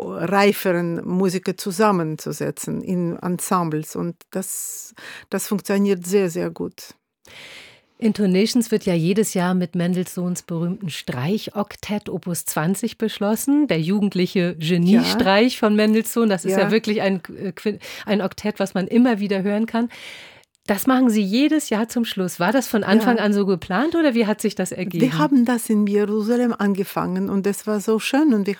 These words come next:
Speaker 1: dachten, es gibt kein besseres Ende. Man kann immer denken, okay, man kann mit, damit, aber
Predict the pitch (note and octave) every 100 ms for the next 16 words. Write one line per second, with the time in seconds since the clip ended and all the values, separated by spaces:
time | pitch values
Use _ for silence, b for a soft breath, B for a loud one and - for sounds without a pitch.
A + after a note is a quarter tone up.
0 | G3 G3 G#3 - F#3 B B G#3+ - A3+
1 | - - - A#3+ A#3+ A3 G3 F#3 E3 E3+
2 | - F3+ E3+ D3+ D#3 - _ _ G3 G#3
3 | A3 G#3 A3+ A3 G#3 B B F#3+ F#3+ F3+
4 | F3 - F#3+ E3+ E3 E3 D#3+ E3 E3 E3+
5 | F#3+ F#3 E3+ F#3